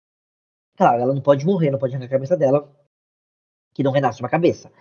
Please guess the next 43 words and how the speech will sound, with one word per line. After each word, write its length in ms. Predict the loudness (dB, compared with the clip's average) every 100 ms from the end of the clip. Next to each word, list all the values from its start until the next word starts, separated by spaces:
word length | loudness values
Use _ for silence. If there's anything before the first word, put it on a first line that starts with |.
| _ _ _ _
Mas 220 | 4 6
ela 160 | 8
é 20 | 8
autoimune. 640 | 6 2 0 0 -2 -4
Então 140 | 0
a 40 | 0
gente 160 | 0
vê 80 | 4
logo 240 | 4 4
no 80 | 0
começo 380 | 0 4 2 2
que 80 | 4
ela 100 | 4
já 180 | 4 4
foi 160 | 4
mordida. 640 | 4 2 0 -4 -2 -2 -2 _ _ _ _
Até 340 | 0 0 4 4
então, 460 | 4 4 4 4
nos 120 | 0
primeiros 300 | -6 0 2
episódios, 400 | 2 4 4 4
não 120 | -2 -4
explica 420 | -6 -8 -6 -6
como. 500 | -4 0 0 -2 -8 _
Isso 220 | -8 -4 0
só 120 | 4
vai 200 | 6 6
mostrar 840 | 2 -2 2 6 6 4 0 _ _ _
lá 460 | 2 4 4 2 -8 _
no 160 | 0 0
episódio 440 | 0 4 4 4
Left 340 | 0 -2 -6
Behind, 500 | -12 -10 -6 -6 -8 -14 _ _ _ _
que 60 | 0
é 40 |
o 80 | 4
mesmo 260 | 2 2 0
nome 240 | -2 0
da 120 | -2
D 100 | 4
L 180 | 4 4
C 320 | -6 _ 2
até. 500 | 2 2 -2 -2 -2